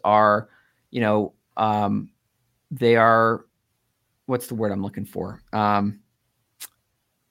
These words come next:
they are, w-, I wanna say willf-, willful idiots. Um,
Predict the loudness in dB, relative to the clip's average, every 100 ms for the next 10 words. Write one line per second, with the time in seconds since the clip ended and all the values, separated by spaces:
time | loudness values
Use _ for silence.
0 | _ _ _ _ _ _ _ _ _ _
1 | _ -14 0 4 4 6 4 4 4 2
2 | -2 _ _ _ _ _ _ _ _ _
3 | _ _ _ _ _ _ _ _ _ _
4 | _ _ _ -8 -6 -4 -2 -4 -4 -4
5 | -4 -6 -10 -6 -4 -6 -8 -8 -6 -6
6 | -8 -18 _ -4 -4 -4 -8